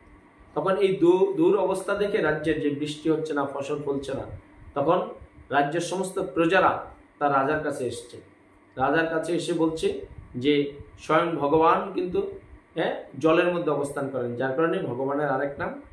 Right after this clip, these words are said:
নারায়ণ। হ্যাঁ, এই ভগবান মেঘরূপে ভগবান বিষ্ণু সর্বত্র ভারী বর্ষণ করেন, আর ভারী বর্ষণ হলে বৃষ্টি থেকে কি হয়? মাঠে ফসল ফলে,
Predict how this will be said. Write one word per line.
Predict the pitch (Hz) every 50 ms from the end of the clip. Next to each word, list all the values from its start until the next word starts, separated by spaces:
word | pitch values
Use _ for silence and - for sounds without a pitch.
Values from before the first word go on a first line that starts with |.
| - -
নারায়ণ। | 117 120 120 120 117 110 98 - - - - - - _ _ _ _ _ _ -
হ্যাঁ, | 180 220 214 160 - - - - - - - - _ _ _ _ _ _ -
এই | 139 147 156 160 160 160 - - - - -
ভগবান | 131 139 143 160 175 185 196 196 190
মেঘরূপে | 175 170 185 180 180 - 196 196 196 208 208
ভগবান | 185 160 151 170 180 175 175
বিষ্ণু | 165 175 170 - - 202
সর্বত্র | 185 - 165 160 160 170 180 180 180 - 226 240 - - - - - - - - - 123 120 120 123
ভারী | 107 101 135 156 180 -
বর্ষণ | - 156 151 151 - - 170 165 147 139
করেন, | 139 120 117 - - - - - - - - _ _
আর | 117 127 131
ভারী | 123 117 135 160 170
বর্ষণ | 175 165 165 - - - 180 180
হলে | 185 185 202 196
বৃষ্টি | 160 151 160 156 - - 202 190
থেকে | - 196 196 202 196
কি | 196 196 196 196
হয়? | 175 151 - - - - - -
মাঠে | 131 143 143 143 185 202 - - - - - - -
ফসল | 147 147 - - 175 165 - -
ফলে, | 135 120 117